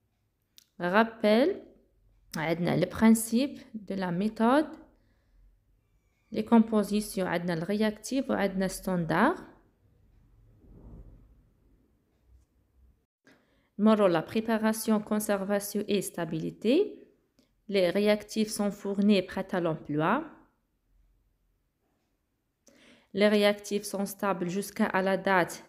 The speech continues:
d'expiration indiquée sur les étiquettes.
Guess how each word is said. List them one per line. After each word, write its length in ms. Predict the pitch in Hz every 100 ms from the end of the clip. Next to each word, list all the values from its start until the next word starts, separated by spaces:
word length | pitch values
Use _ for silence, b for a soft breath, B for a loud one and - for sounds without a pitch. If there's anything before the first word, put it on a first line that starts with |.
| -
d'expiration 920 | 196 - - 185 190 196 - 185 151 B B B B B _
indiquée 520 | 190 196 185 196 -
sur 300 | 180 - 185
les 240 | 170 180 180
étiquettes. 760 | 185 170 - 180 226 - -